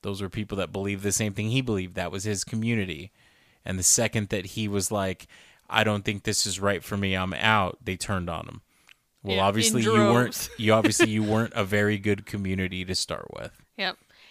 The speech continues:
Speaker 1: You
Speaker 2: It's
Speaker 1: know?
Speaker 2: only, it's only community as long as you completely are in complete line with everything they want you, you know, they believe in, or
Speaker 1: You're my guy
Speaker 2: exactly,
Speaker 1: until you're
Speaker 2: yeah.
Speaker 1: not.
Speaker 2: Yep.
Speaker 1: Mm-hmm.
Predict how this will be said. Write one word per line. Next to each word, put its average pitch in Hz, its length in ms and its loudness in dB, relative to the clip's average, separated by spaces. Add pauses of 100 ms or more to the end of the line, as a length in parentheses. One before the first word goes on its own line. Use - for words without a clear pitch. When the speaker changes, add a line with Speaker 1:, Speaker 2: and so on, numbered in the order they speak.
Speaker 1:
You 247 60 2
Speaker 2:
It's 240 100 0
Speaker 1:
know? 240 100 4
Speaker 2:
only, 233 400 0 (280)
it's 247 160 0
only 247 200 2
community 208 500 -4
as 190 100 -4
long 190 260 -2
as 196 160 -8
you 202 80 -10
completely 190 1040 -8 (800)
are 190 260 -2
in 170 340 -8 (840)
complete 220 400 -4
line 196 260 4
with 190 140 -6
everything 190 360 -4
they 175 80 -4
want 190 280 -10
you, - 120 -10
you 233 140 0
know, 196 280 0 (140)
they 214 140 2
believe 185 340 -8
in, 67 280 -8
or 73 260 -12
Speaker 1:
You're 98 160 -4
my 95 100 0
guy 92 60 6 (220)
Speaker 2:
exactly, 101 140 0
Speaker 1:
until 101 140 0
you're 98 140 2
Speaker 2:
yeah. 196 140 0
Speaker 1:
not. 87 140 -10 (420)
Speaker 2:
Yep. - 160 0
Speaker 1:
Mm-hmm. 110 160 -14